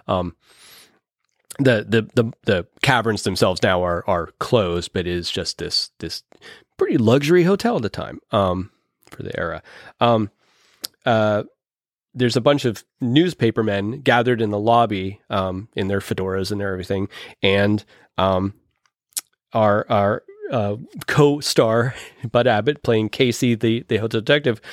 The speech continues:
walks up and he's, he's like, "Why are you, why are you all here? What's going on?" And they're like, "You don't know any, <laughs> how do you not know?" So this guy named Amos Strickland, who's the number one criminal lawyer in the country,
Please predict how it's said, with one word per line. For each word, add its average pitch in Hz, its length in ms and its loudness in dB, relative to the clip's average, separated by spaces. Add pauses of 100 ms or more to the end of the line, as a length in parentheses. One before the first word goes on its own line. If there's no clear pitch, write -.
(180)
walks - 240 2
up 120 160 0
and 104 140 2
he's, 107 220 -4
he's 104 340 -8
like, 90 180 -8
"Why 110 180 0
are 120 80 -2
you, 123 200 0
why 107 160 -4
are 117 40 -2
you 113 100 -2
all 107 140 0
here? 180 320 2
What's 120 140 -4
going 123 180 2
on?" 151 220 4 (320)
And 110 120 -2
they're 127 80 2
like, 107 180 0
"You 151 100 2
don't 160 160 0
know 123 140 2
any, 131 180 0 (160)
<laughs> - 160 -10
how 147 100 4
do 135 80 0
you 160 60 2
not 139 180 2
know?" 127 220 4 (240)
So 113 220 -2 (280)
this 113 140 -2
guy 120 120 0
named 117 220 0
Amos 139 280 2
Strickland, 120 580 0 (240)
who's 113 220 -2
the 107 80 -2
number 131 200 4
one 131 140 4
criminal 131 480 2
lawyer 120 560 0
in 104 160 -2
the 87 220 -4
country, 104 520 0